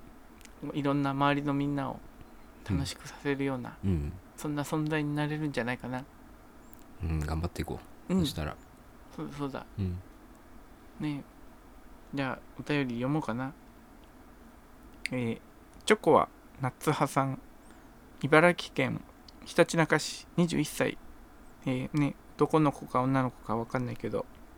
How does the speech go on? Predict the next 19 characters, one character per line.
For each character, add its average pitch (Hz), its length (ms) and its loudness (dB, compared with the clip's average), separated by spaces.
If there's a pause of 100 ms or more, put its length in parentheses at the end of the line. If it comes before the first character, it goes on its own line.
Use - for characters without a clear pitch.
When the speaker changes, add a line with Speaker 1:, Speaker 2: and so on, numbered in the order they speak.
(140)
Speaker 2:
う 110 40 2
ん。 - 20 4
Speaker 1:
こ 120 60 6
ん - 20 6
に 143 40 2
ち 175 100 6
は。 - 140 6 (400)
Speaker 2:
こ 101 80 0
ん 95 40 4
に 90 40 0
ち - 100 0
は。 95 80 2 (800)
Speaker 1:
え 135 120 -4
ー、 - 60 -10 (600)
こ - 100 -6
ん 180 60 0
に 180 100 2
ち - 140 4
は。 170 160 10